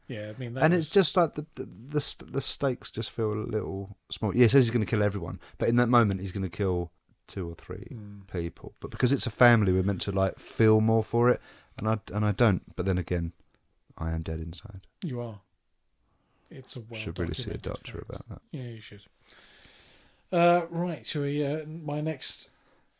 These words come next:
Speaker 1: my next worst movie death. Uh, I mean, this one is just because it's just, it's just so over the top and unjustified. Is the, the poor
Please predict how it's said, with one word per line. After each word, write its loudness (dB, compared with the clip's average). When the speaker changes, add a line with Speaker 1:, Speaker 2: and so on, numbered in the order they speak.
Speaker 1:
my -8
next -12
worst -6
movie -2
death. -6
Uh, -4
I -2
mean, 2
this 2
one 2
is -2
just -6
because -6
it's -8
just, -6
it's -8
just -2
so 2
over 2
the -6
top -6
and -4
unjustified. -4
Is -2
the, 2
the -6
poor 2